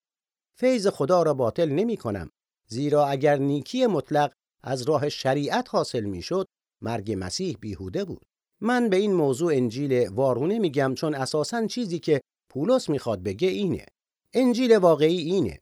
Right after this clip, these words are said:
مسیح مرد تا تو بتونی زندگی کنی. انجیل اینه، ولی در انجیل وارونه اینجوری گفته می‌شه: "حالا شما می‌میرید تا مسیح بتونه زندگی کنه." این همون انجیل وارونه شده است.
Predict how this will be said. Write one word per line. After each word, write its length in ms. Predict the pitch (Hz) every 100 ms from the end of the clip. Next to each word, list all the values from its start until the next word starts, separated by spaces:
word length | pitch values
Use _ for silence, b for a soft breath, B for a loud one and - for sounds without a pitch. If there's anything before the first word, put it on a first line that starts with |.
| _ 214
مسیح 380 | 240 220 226
مرد 280 | 180 202 196 -
تا 180 | 180 170
تو 200 | - 240
بتونی 360 | 185 185 175
زندگی 480 | 131 139 135 131 247
کنی. 340 | - 120 76 - _ _ _ _ _ _
انجیل 420 | 127 139 135 254 226
اینه، 420 | 262 180 78 -
ولی 220 | 101 127
در 160 | 151 151
انجیل 380 | 160 160 254 220
وارونه 580 | 175 170 151 143 220 220 _ _ -
اینجوری 460 | 202 190 220 262
گفته 320 | 170 113 110
می‌شه: 360 | 82 82 - 76 _ _ _ _ _
"حالا 320 | - 151 202
شما 340 | 185 170 170 170
می‌میرید 580 | 156 247 254 247 262 _ _ -
تا 160 | 151
مسیح 440 | 180 156 160 269 262
بتونه 300 | 190 - 135
زندگی 440 | 110 101 90 80 80
کنه." 280 | 82 71 - _ -
این 240 | 277 254
همون 340 | 185 190 185
انجیل 540 | 156 127 117 151 143 123 - -
وارونه 520 | 107 135 123 127 135
شده 260 | - 151 208
است. 460 | 78 - - -